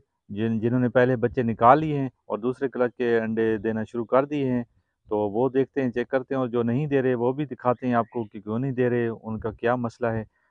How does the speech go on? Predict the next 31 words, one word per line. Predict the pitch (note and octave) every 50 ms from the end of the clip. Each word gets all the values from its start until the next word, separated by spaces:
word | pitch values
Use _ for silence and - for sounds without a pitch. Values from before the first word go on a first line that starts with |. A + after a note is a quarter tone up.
| _ _ _
तो | G#2 G2+ G2+ G2
ये | F#2 G2 G#2+ G#2+
सारी | G2 - G#2+ G#2+ G#2 G#2
डिटेल | G2 G#2+ G2+ - A2+ A2
के | A2 - A2+
साथ | - A2+ G#2+ G2 -
आपको | A2 - _ A#2 G#2+
बताएंगे | A2 G#2 - B2 B2+ C3+ C3+ B2+ B2+ A#2+ - _ _ _ _ _
और | - G#2 G2+ G#2
पहले | G2+ - A2+ A2 A2+ A2+
आपको | A2+ A2 G#2+ G#2 - A2
दि-, | G2 G#2 D#3 C#3+
दिखा | A#2+ A2+ - A#2 A2 G#2+
देते | G#2 A2+ G#2 - A2+
हैं | A2+ A2 A2 - _ _ _ _ _ - G2+
जो | G2+ G#2+ G#2 G2+ G2+
पहले | G2 - A2+ A2 A2 A2+
क्लच | G2+ A2 A2 A2 G#2+
के | G#2+ _ A2+ G#2+ G#2+ G#2 G2
सारे | - - G#2 G#2 G2+ G2
तितरों | - A2 G2+ - G#2 G#2+
ने | G#2 G2+ G2+
दे | F2 A2 A#2 B2+
दिए | B2 B2 B2 A2+
थे, | - - A2+ A2 G#2+ _ _ _ _ _ _ _ _
तो | G#2 G2
वो | F#2 F#2+ G#2+ A2+
भी | A#2 B2 B2
आपको | A#2 G#2+ - A2+ G#2+
दिखाते | G2+ G2+ - - G#2+ G#2 - -
हैं | A2 G#2+ G#2